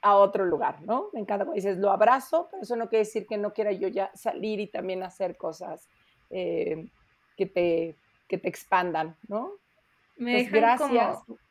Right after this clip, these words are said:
Speaker 2: perdón que te interrumpa,
Speaker 1: No, no,
Speaker 2: Adri,
Speaker 1: no.
Speaker 2: pero me
Speaker 1: Dime.
Speaker 2: dejan como el sentimiento, como esa sensación de cuando te comes tu postre favorito, justo, así como,
Speaker 1: Ujú.
Speaker 2: como, "Ay, tenía tantas ganas de estas fresas con crema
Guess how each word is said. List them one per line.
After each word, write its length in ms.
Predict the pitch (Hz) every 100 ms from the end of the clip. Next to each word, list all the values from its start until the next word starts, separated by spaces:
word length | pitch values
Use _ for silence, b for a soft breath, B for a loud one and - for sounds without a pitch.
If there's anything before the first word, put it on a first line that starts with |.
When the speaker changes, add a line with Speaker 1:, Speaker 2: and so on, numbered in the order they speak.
| _ _ _ _ _
Speaker 2:
perdón 380 | - 247 254 262
que 100 | 254
te 140 | 262 262
interrumpa, 880 | 247 247 247 240 226 220 214 214 226
Speaker 1:
No, 140 | 247
no, 60 | 320
Speaker 2:
Adri, 280 | 220 - 233
Speaker 1:
no. 80 | 214
Speaker 2:
pero 180 | 233
me 140 | 226 226
Speaker 1:
Dime. 100 | 226
Speaker 2:
dejan 320 | 220 254 254
como 280 | 262 233 220
el 100 | 226
sentimiento, 880 | 220 240 220 233 226 233 233 226 233
como 260 | 254 233 233
esa 280 | 233 285
sensación 800 | 269 269 247 247 208 214 240 240
de 140 | 240 226
cuando 480 | 233 214 208 185 - _ _
te 220 | - 220
comes 480 | - 240 240 254 254
tu 180 | 233 220
postre 400 | 233 220 220 226
favorito, 920 | 220 202 190 190 208 208 196 190 196 208
justo, 460 | 214 208 - 185
así 260 | 185 185 196
como, 280 | - 190 185
Speaker 1:
Ujú. 460 | 180 165 175 175 202 b b b _
Speaker 2:
como, 300 | - 214 214
"Ay, 240 | 214 220 220
tenía 340 | 226 233 226
tantas 440 | 247 240 240 240
ganas 280 | 233 220 226
de 40 | 220
estas 240 | 214 214 220
fresas 280 | 220 220 214
con 200 | 202 190
crema 420 | 202 196 202